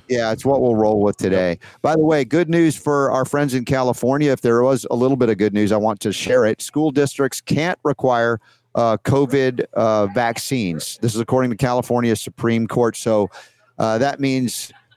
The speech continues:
our friend Michael Bolden from the Tenth Amendment Center, when he's going back to school,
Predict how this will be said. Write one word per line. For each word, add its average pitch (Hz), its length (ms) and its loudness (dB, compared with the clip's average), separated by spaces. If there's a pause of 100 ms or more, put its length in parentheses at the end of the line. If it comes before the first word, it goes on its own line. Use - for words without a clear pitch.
(100)
our 151 220 2
friend 135 320 0
Michael 139 340 0
Bolden 123 640 0
from 113 140 0
the 110 60 2
Tenth 131 240 -2
Amendment 127 360 -2
Center, 110 460 -2 (160)
when 117 120 0
he's 110 120 -2
going 127 180 0
back 123 200 0
to - 60 -14
school, 107 540 0